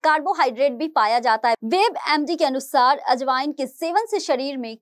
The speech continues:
कई हेल्थ प्रॉब्लम से बचाया जा सकता है। आइए आज आपको अजवाइन वाले पानी पीने के फायदे के बारे में बताते हैं। पहला, मोटापा कम करना। शरीर में फैट बढ़ने के कारण मोटापे की समस्या होती है। अजवाइन वाला पानी पीने से मोटापा कम होता है। सुबह खाली पेट अजवाइन वाला पानी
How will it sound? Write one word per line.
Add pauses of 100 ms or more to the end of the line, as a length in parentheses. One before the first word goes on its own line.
कई
हेल्थ
प्रॉब्लम
से
बचाया
जा
सकता
है।
आइए
आज
आपको
अजवाइन
वाले
पानी
पीने
के
फायदे
के
बारे
में
बताते
हैं। (140)
पहला,
मोटापा
कम
करना।
शरीर
में
फैट
बढ़ने
के
कारण
मोटापे
की
समस्या
होती
है।
अजवाइन
वाला
पानी
पीने
से
मोटापा
कम
होता
है।
सुबह
खाली
पेट
अजवाइन
वाला
पानी